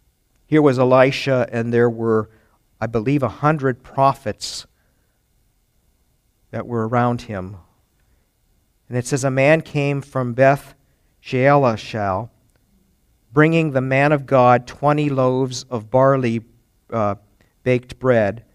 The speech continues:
from the first ripe grain, along with some heads of new grain."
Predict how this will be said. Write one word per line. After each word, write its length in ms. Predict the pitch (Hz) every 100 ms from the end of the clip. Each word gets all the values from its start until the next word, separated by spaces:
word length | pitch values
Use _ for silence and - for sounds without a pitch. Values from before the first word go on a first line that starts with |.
| _
from 240 | - 131 120
the 100 | 113
first 680 | - 147 147 147 - - - _ _ _ -
ripe 280 | 131 131
grain, 600 | - 127 127 107 92 85 101 _ _ _ _ _ -
along 440 | 117 127 139 139
with 200 | 131 -
some 220 | - 117
heads 400 | 101 135 139 117
of 80 | 113
new 180 | 110 101
grain." 540 | 107 110 87 82 82